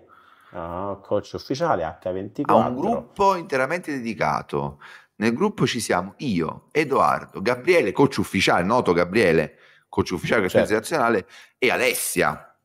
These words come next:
Speaker 2: office
Speaker 1: Stava a
Speaker 2: manager.
Speaker 1: Morgan Stanley, se non
Speaker 2: Sì,
Speaker 1: sbaglio.
Speaker 2: sì,
Speaker 1: Sì.
Speaker 2: quindi c'è l'assistenza H ventiquattro, non scherzo, anche di notte.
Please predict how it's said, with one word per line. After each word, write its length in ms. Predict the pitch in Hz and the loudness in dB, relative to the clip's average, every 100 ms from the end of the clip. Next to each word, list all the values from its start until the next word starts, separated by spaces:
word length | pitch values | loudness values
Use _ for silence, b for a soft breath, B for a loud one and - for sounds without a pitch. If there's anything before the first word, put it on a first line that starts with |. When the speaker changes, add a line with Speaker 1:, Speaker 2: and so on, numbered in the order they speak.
| _ _ | _ _
Speaker 2:
office 340 | - 98 - 87 | 0 0 0 0
Speaker 1:
Stava 200 | - 104 | 2 4
a 20 | |
Speaker 2:
manager. 80 | 76 | 4
Speaker 1:
Morgan 280 | 87 80 82 | 2 2 -2
Stanley, 600 | - 92 78 78 76 76 | 0 0 0 -2 -4 -4
se 80 | 78 | -4
non 100 | 76 | -6
Speaker 2:
Sì, 80 | |
Speaker 1:
sbaglio. 300 | 80 73 67 | -2 0 0
Speaker 2:
sì, 260 | 65 98 73 | -2 -2 -4
Speaker 1:
Sì. 60 | - | 0
Speaker 2:
quindi 200 | 143 120 | 0 2
c'è 100 | 120 | 0
l'assistenza 640 | 107 104 - 160 156 - | 0 -6 -8 -8 -6 -2
H 340 | 156 156 - | 0 0 -2
ventiquattro, 760 | 123 117 113 90 76 76 - 80 | -4 -4 -6 0 0 0 -8 -6
non 140 | 131 | -6
scherzo, 480 | - 113 87 - 101 | -2 2 2 2 -2
anche 200 | 113 110 | 0 0
di 100 | 92 | -2
notte. 580 | 85 69 - - 73 | -2 -4 -6 -8 -8